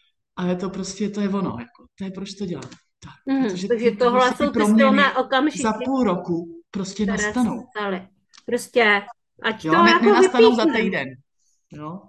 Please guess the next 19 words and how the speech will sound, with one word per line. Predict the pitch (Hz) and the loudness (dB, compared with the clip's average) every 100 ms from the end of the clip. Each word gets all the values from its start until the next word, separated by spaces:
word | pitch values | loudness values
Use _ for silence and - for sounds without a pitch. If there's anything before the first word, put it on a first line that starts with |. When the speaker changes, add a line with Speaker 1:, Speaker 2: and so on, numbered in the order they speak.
| - | -6
Speaker 1:
co | - | -4
to | 190 | -4
jako | 180 | -4
Speaker 2:
Prostě, | 190 233 220 214 214 _ _ _ _ _ _ - | 0 2 0 -2 -6 _ _ _ _ _ _ -16
Speaker 1:
čas. | 208 | -8
Speaker 2:
jako | - 262 240 - _ _ | -2 0 -2 -8 _ _
na | 240 262 | 0 0
začátku | 294 330 339 311 302 - 330 320 302 - _ _ _ - - _ _ _ - | 0 -2 0 2 0 -4 -4 -4 -6 -10 _ _ _ -20 -20 _ _ _ -6
byla, | 226 262 285 - - _ _ - | 0 2 2 0 -8 _ _ -14
bylo | 220 247 269 247 | -4 0 2 0
výzvou | 226 240 233 240 262 269 247 | -6 -16 -16 -2 0 0 -2
vlastně | 240 226 294 - | -8 -6 -8 -4
odhalit | 233 220 240 247 240 | -4 -2 -2 -2 -2
svou | - 269 262 - | -6 -8 -8 -4
tvář | 202 226 392 - - _ | 0 0 -2 -8 -20 _
před | - | -2
Speaker 1:
No. | 226 233 240 | 2 4 4
Speaker 2:
ostatníma. | - - 226 220 247 - _ _ _ _ - - - - - _ _ | 0 -10 -10 -8 -8 -10 _ _ _ _ -20 -20 -20 -20 -20 _ _
A, | 233 | 2